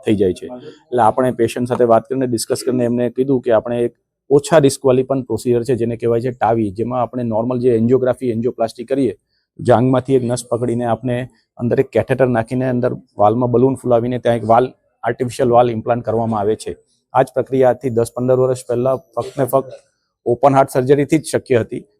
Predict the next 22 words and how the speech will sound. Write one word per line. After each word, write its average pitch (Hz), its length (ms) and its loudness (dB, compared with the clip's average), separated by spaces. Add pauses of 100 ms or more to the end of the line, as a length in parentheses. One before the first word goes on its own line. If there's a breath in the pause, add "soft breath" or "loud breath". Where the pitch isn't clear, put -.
પણ 120 120 -6
હવે 143 440 4 (140)
without 123 340 2 (220)
આ 123 340 -2 (140)
એક 123 200 -6
પણ 147 140 0
ચીરો, 127 260 2
ચેસ્ટમાં 117 540 -4
પણ 139 140 -2
ચીરો 127 240 -2
નહીં 135 140 -4
ને 135 80 -6
પગમાં 127 400 -4
પણ 139 120 -4
ચીરો 120 240 -4
નહીં, 123 160 -6
ફક્ત - 260 -8
ને 127 80 -8
ફક્ત 131 240 -8
લોકલ 117 320 -2
એનેસ્થેસિયાની 127 600 -6
અંદર 117 280 -6